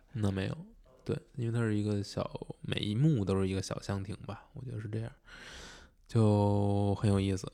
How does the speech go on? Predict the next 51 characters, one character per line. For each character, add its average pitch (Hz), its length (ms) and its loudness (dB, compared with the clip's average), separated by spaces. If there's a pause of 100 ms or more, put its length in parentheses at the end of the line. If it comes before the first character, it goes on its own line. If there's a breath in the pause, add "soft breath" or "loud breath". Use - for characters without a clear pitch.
(140)
然 98 200 -2
后 104 440 6 (600)
这 - 120 -2
个 104 120 2
游 101 180 4
戏 101 720 4 (160)
里 104 120 2
面 101 280 2
你 101 120 -2
还 98 280 -4
需 - 140 -4
要 98 140 0
什 - 160 -8
么？ - 80 -8 (920 soft breath)
反 98 100 0
正 104 120 4
你 101 80 2
还 98 200 6
需 - 120 4
要 123 100 10
通 - 100 -10
过 127 120 4
各 120 120 2
种 104 80 2
各 101 60 2
样 104 120 6
的 101 100 4
方 131 200 6
式 127 140 6
去 101 140 4
影 98 260 2
响 120 260 2
这 98 180 -2
个 - 300 -4
角 - 240 -4
色 110 240 4
吧， 98 300 -6
比 - 80 -4
如 98 160 0
说， 104 340 6 (500 loud breath)
呃， 92 460 0 (200)
比 - 80 -2
如 95 60 4
说 98 80 4
华 98 220 4
生， - 160 -4 (200)
嗯， 101 160 0
我 95 40 -4
想 - 140 -12
想 101 120 -6
啊， - 200 -18